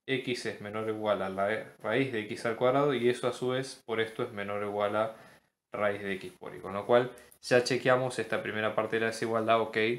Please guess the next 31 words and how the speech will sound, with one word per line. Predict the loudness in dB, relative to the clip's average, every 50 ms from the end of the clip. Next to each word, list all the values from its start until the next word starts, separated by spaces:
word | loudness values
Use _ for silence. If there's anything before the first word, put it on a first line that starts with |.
| -4 -8 -8
no | -8
hay | -6 -6
demasiado | -6 -6 -6 -6 -8 -8 -6 -4 -4 -4
problema. | -4 -8 -10 -10 -10 -12 -14 -18 -20 -20 _ _ _ -20 -20 -20 -20 -20 -20 _ _ _ 6
Ahora | 8 8 10 8 8
conviene | 6 2 2 2 2 2 2 0 -2 -4 -10 -20 -20 _ _ _ _ _ _ _ -4
ir | 0 2
al | 2 2
segundo | 2 2 2 2 2 2 0 -2 -2
paso, | -2 -2 -2 -4 -6 -10 -12
¿sí? | -10 -8
Es | -8 -8 -8 -6
decir, | -6 -6 -6 -8 -10 -14 -20 -20 _ _ _ 2
¿qué | 6 6
hacemos? | 6 6 4 2 2 2 2 0 -2 -4 -8 -18 -20 -20 _ _ _ -2
¿Qué | 0 0 0
técnica | 2 4 4 4 4 4 2 0 0 0
usamos | 0 2 4 4 4 4 2 -4 -2
para | 2 4 6 6 6 6 4 2 -6 -4
probar | -2 0 2 2 2 2
esta? | 0 -2 -6 -14 -14 -10
¿Sí? | -6 -6 -6 -6
¿Qué | -4 -4 0
pasa | 0 0 0 0 -2 -4
con | -4 -4 -4
el | -4 -4 -6 -4
X | -2 -2 0 -2 -2 -6
más | -6 -6 -6 -4 -6
Y | -6
sobre | -6 -4 -4 -4 -4 -6 -8
dos? | -8 -10 -16 -18